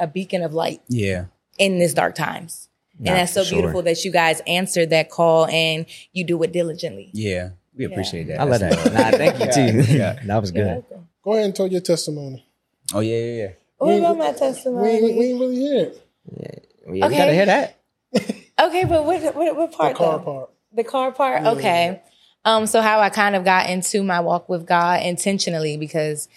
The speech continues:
Speaker 1: I did grow up in the church, and, you know, you raise a child up in the way they should go, you should not depart from it.
Speaker 2: Mm-hmm.
Speaker 3: Mm-hmm.
Speaker 1: In the end,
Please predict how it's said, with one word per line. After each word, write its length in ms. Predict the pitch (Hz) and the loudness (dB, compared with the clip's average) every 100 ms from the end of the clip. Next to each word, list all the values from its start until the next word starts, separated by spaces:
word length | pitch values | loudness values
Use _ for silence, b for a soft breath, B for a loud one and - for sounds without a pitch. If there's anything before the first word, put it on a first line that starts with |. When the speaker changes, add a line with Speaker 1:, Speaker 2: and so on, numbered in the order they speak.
| b 160 | b -2
Speaker 1:
I 80 | |
did 140 | 175 196 | 0 2
grow 120 | 190 | 2
up 100 | 185 | 0
in 60 | 226 | -2
the 80 | |
church, 380 | 226 175 160 160 | 0 2 2 0
and, 80 | 175 | -4
you 60 | 170 | -4
know, 140 | 165 | -2
you 140 | 175 | 0
raise 160 | 170 165 | 2 0
a 40 | |
child 220 | 165 170 165 | 0 2 2
up 80 | |
in 80 | 165 | 0
the 60 | 160 | -4
way 80 | 160 | -2
they 80 | 160 | -2
should 140 | 170 | 0
go, 60 | 160 | -2
you 80 | 160 | -2
should 120 | 160 | -4
not 120 | 151 | -6
depart 280 | 139 180 - | -2 -2 0
from 180 | 156 160 | -4 -8
it. 100 | - - | -14 -10
Speaker 2:
Mm-hmm. 200 | 107 90 | -8 -6
Speaker 3:
Mm-hmm. 180 | 85 85 95 _ | -8 -10 -14 _
Speaker 1:
In 140 | 226 196 | 2 2
the 60 | |
end, 280 | 143 135 | 0 -6